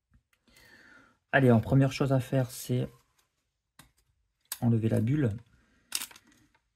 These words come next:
Donc, on a notre pièce en plastique et il nous faudra donc un tournevis hexagonal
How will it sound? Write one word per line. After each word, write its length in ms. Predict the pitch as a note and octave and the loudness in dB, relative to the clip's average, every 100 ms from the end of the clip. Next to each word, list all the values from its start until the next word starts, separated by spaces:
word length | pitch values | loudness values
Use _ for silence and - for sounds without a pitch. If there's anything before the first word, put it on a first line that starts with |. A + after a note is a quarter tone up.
| _ _ - - - - - _ _ | _ _ -16 -14 -16 -20 -20 _ _
Donc, 380 | D3 C#3+ C#3 - C3 | -4 -2 -4 -4 0
on 120 | C3 | 2
a 280 | C3 C3+ - | 2 0 -4
notre 280 | B2+ B2 A#2+ | -4 -4 -6
pièce 240 | - C3 | -4 -2
en 80 | B2 | -2
plastique 680 | A#2+ A#2 - D3 D3+ - - - | -4 -10 -8 -10 -10 -18 -16 -4
et 20 | |
il 80 | A#2 | -2
nous 60 | A2+ | -2
faudra 280 | A#2+ A#2+ | -2 0
donc 240 | A#2+ A#2+ - | 2 0 -2
un 140 | - C#3+ | -6 -6
tournevis 760 | - C3+ A#2 A#2 - - - _ _ _ _ _ - | -4 -4 -4 -8 -12 -18 -20 _ _ _ _ _ -10
hexagonal 840 | G#2+ G#2 G#2 G#2 G#2+ D3 C#3 F2+ | -8 -4 -4 -4 -6 -6 -8 -10